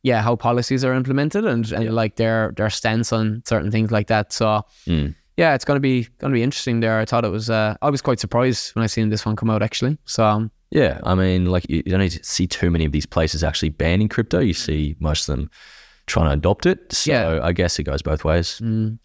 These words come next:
Speaker 1: I think it kind of plays into a larger, it was actually a conversation I had last week at an event in Sydney. We were talking about, like, just the evolution of e-commerce and
Speaker 2: Mm.
Speaker 1: payments in general.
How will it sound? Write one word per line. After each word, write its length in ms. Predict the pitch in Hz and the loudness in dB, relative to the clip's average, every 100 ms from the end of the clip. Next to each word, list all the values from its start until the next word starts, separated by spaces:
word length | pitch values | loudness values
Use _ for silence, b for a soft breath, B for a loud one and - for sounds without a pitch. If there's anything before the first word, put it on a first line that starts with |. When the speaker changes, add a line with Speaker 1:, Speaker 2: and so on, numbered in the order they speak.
| B B B | B B B
Speaker 1:
I 40 | 202 | 0
think 120 | 262 | 2
it 240 | 294 - | 0 -2
kind 140 | - 160 | 0 0
of 60 | - | 2
plays 280 | 139 131 | 0 2
into 240 | 127 120 123 | 0 0 0
a 40 | |
larger, 680 | 117 120 120 117 117 113 110 - - | 0 0 0 0 -2 -2 -6 -10 -6
it 40 | |
was 80 | 117 | -2
actually 180 | 135 127 | 0 0
a 20 | - | 0
conversation 400 | 117 104 113 - | 0 2 0 0
I 60 | 110 | 0
had 120 | 107 | 2
last 260 | 113 117 - | 0 0 0
week 160 | 110 | 0
at 60 | 113 | 0
an 80 | 110 | 0
event 220 | 117 113 | 0 0
in 60 | 98 | -2
Sydney. 500 | 120 120 117 110 - _ _ _ _ _ | 0 2 2 0 -4 _ _ _ _ _
We 80 | 131 | -2
were 60 | 117 | 2
talking 220 | 131 120 | 2 2
about, 180 | 117 98 | 0 0
like, 280 | 107 - | -2 -4
just 260 | - 123 - | -2 -2 0
the 140 | 120 | 0
evolution 480 | 120 113 117 117 127 | 0 0 0 0 -2
of 100 | 120 | -2
e-commerce 840 | 117 110 120 123 117 104 - - - | -2 0 0 2 0 -2 -4 -8 -6
and 220 | 104 98 80 | -2 0 0
Speaker 2:
Mm. 40 | |
Speaker 1:
payments 460 | 117 120 156 156 123 | 0 0 0 -2 -2
in 100 | 117 | 0
general. 440 | 120 139 190 | 2 0 -2